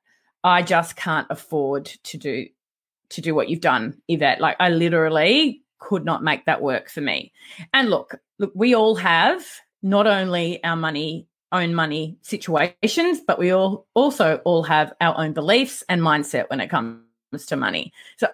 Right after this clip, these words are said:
I can't tell you what to think or how to feel about money. All I can tell you is from my experience,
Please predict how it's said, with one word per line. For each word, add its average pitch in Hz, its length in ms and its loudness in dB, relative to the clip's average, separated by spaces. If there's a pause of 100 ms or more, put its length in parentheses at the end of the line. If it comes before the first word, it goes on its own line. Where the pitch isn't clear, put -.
I 220 160 4
can't 262 260 2
tell 269 160 4
you 254 160 4
what 233 200 0
to 262 100 -2
think 175 400 -6
or 165 80 -2
how 160 220 -4
to 180 80 -6
feel 156 260 -4
about 151 240 -2
money. 143 380 -10 (320)
All 220 200 6
I 254 60 4
can 254 160 2
tell 190 260 2
you 175 400 -2 (100)
is 170 180 -6
from 170 160 -4
my 170 200 2
experience, 175 920 -2